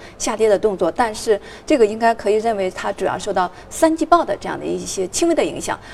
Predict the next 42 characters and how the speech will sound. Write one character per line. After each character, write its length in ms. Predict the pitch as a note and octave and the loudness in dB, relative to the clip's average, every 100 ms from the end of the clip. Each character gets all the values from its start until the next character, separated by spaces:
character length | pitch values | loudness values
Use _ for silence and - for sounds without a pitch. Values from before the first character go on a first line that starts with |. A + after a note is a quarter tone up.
| - | 2
但 220 | D#4+ D4 | 4 4
是 160 | B3 A3+ | 2 -6
如 180 | F3 F#3 | 2 2
果 160 | A#3 | 2
结 140 | F3+ F#3+ | 0 -2
合 100 | G3+ | -2
着 180 | F#3 F#3 - | -2 -4 -10
消 240 | - D4+ | -4 -4
息 120 | D4+ A#3 | -4 -10
层 240 | - D#4 | -10 -6
面， 200 | F3 E3 | -4 -4
还 120 | - | -6
有 80 | E3 | -6
它 100 | G3 | -4
的 80 | F#3 | -6
技 180 | F3+ E4 | 0 -2
术 100 | F#3 | -2
层 180 | - D#3 | -12 -8
面， 120 | F#3 - - | -8 -10 -10
现 120 | G#3 | -6
在 140 | F#3+ | -4
的 60 | F3+ | -4
走 180 | - - | -6 -8
势 220 | - E3+ - - - | -8 -10 -14 -20 -18
总 220 | - F3 A3+ | -8 -6 -4
体 160 | G3 | -6
上 200 | E3+ E3+ - - - | -4 -4 -4 -20 0
中 300 | D4+ D#4+ D#4+ - | 2 4 2 -2
短 200 | F#3 - - - | -2 -4 -16 -14
长 260 | - D#3 F#3+ | -12 -10 -8
期 200 | - - | -10 -10
全 220 | - D#3 | -8 -6
都 100 | A3 | -6
是 160 | A3 - - | -8 -12 -8
非 120 | - | -8
常 160 | - F3+ | -8 -10
好 200 | - - | -8 -8
的 100 | - | -8
一 60 | |
种 200 | - F#3 D#3 | -10 -10 -8
格 200 | F3 E3+ | -4 -4
局。 240 | E3 C#3+ | -4 -8